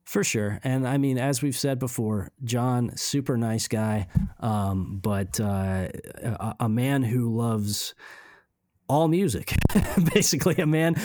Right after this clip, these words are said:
a man who has love for music in his heart, um, that, that I could never fathom. Um, I don't, I do not have the same appreciation for music as a phenomenon as John does. And I think that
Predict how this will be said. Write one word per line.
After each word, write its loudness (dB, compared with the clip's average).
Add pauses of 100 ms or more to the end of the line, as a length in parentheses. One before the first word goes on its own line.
(120)
a 2
man 4
who 4
has 2
love 2
for 2
music 2
in 0
his 2
heart, 0 (320)
um, 0 (220)
that, -2
that 0
I 0
could 0
never 0
fathom. -8 (300)
Um, -4
I -2
don't, -2
I -2
do -4
not -2
have -2
the -4
same -2
appreciation -4
for -8
music -4
as -6
a -6
phenomenon -6 (220)
as -4
John -4
does. -6
And -6
I -6
think -8
that -8